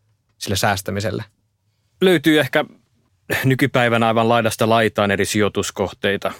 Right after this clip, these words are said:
Speaker 2: Mut semmonen perinteinen, jos rahastosäästämisestä puhutaan, niin, niin löytyy eri, eri riskiluokan vaihtoehtoja,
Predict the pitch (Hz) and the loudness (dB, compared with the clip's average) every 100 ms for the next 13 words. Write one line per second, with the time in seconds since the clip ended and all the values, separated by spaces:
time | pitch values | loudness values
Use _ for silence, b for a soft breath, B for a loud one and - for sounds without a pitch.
0 | B B _ - - 95 95 107 101 95 | B B _ -14 -6 -4 -2 -2 -2 0
1 | 101 98 - - _ _ _ - 104 101 | -2 -2 -6 -14 _ _ _ -6 -4 -4
2 | 107 127 104 92 - 92 92 95 - 120 | -4 -2 -4 -4 -6 -6 -6 -6 -4 -4
3 | 101 - 92 92 87 - _ _ _ 101 | -4 -2 -2 -4 -8 -14 _ _ _ -8
4 | 98 95 - 98 101 101 95 _ _ _ | -4 -4 -2 -2 -2 -2 -4 _ _ _
5 | _ _ 127 117 117 - 113 110 107 104 | _ _ -2 0 0 -2 0 0 0 0
6 | 104 98 - 107 95 - 104 | 0 -2 -4 -4 -4 -2 -2